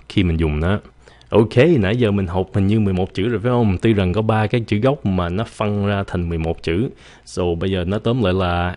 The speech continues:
economical. Economics. Economic. Economist. Economy. Creator. Creation.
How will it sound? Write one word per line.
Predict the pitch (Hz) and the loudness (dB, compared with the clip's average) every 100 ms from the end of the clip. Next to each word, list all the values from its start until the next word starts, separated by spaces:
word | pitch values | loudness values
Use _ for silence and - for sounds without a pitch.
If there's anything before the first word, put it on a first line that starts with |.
| - | -6
economical. | 95 - 107 92 95 104 98 87 - 82 73 69 78 - - - - - - - - - - | -8 -4 0 0 2 0 0 -2 0 0 0 -4 -8 -16 -20 -20 -20 -20 -20 -20 -20 -16 -6
Economics. | 98 - 87 92 104 78 - - - - - - _ - - _ - - _ | -4 0 2 4 2 0 -4 -14 -12 -12 -16 -20 _ -20 -20 _ -20 -20 _
Economic. | 107 - 92 98 117 78 - - - - - _ - - | -6 -2 0 2 2 -2 -6 -20 -20 -20 -20 _ -16 -4
Economist. | 113 98 - 147 139 76 - - - - _ _ _ _ _ - - - - | 0 2 2 4 4 2 -2 -8 -16 -20 _ _ _ _ _ -20 -20 -18 -2
Economy. | 82 73 - 101 117 101 85 73 69 67 - _ _ _ _ _ _ _ _ _ - - - - | -2 -2 -2 0 4 4 2 -2 -6 -12 -20 _ _ _ _ _ _ _ _ _ -20 -20 -12 -2
Creator. | 95 80 85 120 101 82 69 69 - _ _ _ _ _ _ _ _ _ _ _ - | 0 2 4 4 4 0 -4 -10 -18 _ _ _ _ _ _ _ _ _ _ _ 0
Creation. | - 85 82 98 131 - 95 80 71 69 | 4 4 4 4 4 2 0 0 -4 -8